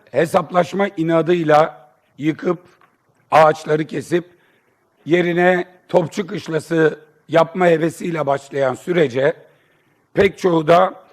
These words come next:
tümop üyesi olan ve o dönemde Taksim için,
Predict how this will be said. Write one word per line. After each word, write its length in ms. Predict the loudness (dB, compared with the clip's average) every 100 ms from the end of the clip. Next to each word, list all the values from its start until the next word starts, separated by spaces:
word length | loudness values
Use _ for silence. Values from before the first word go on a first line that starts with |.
| _ _ _ _
tümop 420 | -4 2 2 0
üyesi 340 | -2 -2 -2 -4
olan 400 | -2 0 -2 -4 _ _ _ _ _
ve 340 | 2 2 2 -4 _ _
o 180 | 0 2
dönemde 680 | 2 2 0 2 2 2 -6 _ _ _ _ _ _ _ _
Taksim 420 | -2 -2 -4 -4
için, 400 | -4 -4 -6 -8